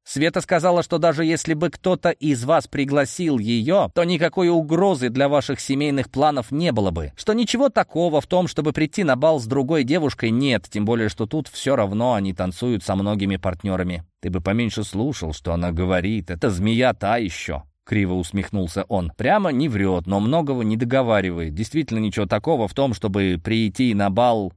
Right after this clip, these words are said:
не со своей девушкой, нет. Это допускается, но только в том случае, если твоя девушка по какой-то причине не смогла на нем присутствовать. То есть ты в любом случае должен пригласить ее, и только в случае ее вынужденного отказа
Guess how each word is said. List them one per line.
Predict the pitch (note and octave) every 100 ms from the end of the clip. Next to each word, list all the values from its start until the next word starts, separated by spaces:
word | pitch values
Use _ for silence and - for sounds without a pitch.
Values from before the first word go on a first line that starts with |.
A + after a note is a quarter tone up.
| _ -
не | G#2 A2+
со | G#2+
своей | F#2+ F#2 G#2 G2+
девушкой, | F2+ B2 F#2+ - F2
нет. | E2+ G#2 B2 E2 - -
Это | F#2 G#2+
допускается, | G#2 C3+ - E3+ C#3 F2+ -
но | E2+ D#2+
только | F2+ E2 F2
в |
том | F#2 F2+
случае, | G#2 A2+ - F2 E2
если | E2+ F#2
твоя | E2+ F#2+ F#2+
девушка | F2+ G#2+ F#2 -
по | F2
какой-то | - - F2+ F2+
причине | F2 F2 G#2 G2
не | G2+
смогла | G2+ G#2+ G#2+ G2+ G#2+
на | G2 G2
нем | G2+ F#2+
присутствовать. | F2 F#2+ F#2+ E2 - D2+ C#2+ - _ -
То | F3+
есть | F#3+ C3+
ты | - F3
в |
любом | E3 D#3 F3 C3+
случае | E3 E3 - C#3
должен | B2+ E3 B2 B2
пригласить | B2 B2 B2 A2+ A#2 -
ее, | G#2 A#2 G#2+ F3
и | A2
только | F#2+ B2+ A2 A2
в |
случае | - C#3+ B2 - A2
ее | G2 A#2+ A#2+
вынужденного | G#2 C3 A#2+ F#2 G2+ G#2+ G2+
отказа | G#2+ - B2+ F#3 A#2+ F2